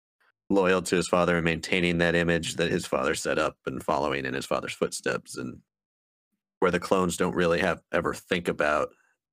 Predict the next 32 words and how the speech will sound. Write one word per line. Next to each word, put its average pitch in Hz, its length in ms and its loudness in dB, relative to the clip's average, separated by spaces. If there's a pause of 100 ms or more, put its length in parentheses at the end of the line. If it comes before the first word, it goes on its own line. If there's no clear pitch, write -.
(220)
who 87 140 -2
their 78 200 0
donor 82 480 0
was 73 320 0
or 71 140 -2
who, 90 300 -2
who 95 120 0
was 80 160 -2
the 80 120 -2
one 78 260 -2
that, 76 160 -2 (1500)
that - 140 -2
gave, 85 320 2
it - 80 -6
was 82 240 -2
basically 76 540 -2
that 76 220 -4
they're 73 280 -2
based 87 400 -2
off 60 340 -4
of. 62 320 -8 (260)
Boba 80 200 -2
Fett 80 220 -2
lives 69 220 -4
in 67 80 -10
that 65 180 -6
shadow 62 360 -4
the - 120 -6
whole 57 160 -6
time, 57 320 -8
and - 140 -12
so 62 300 -4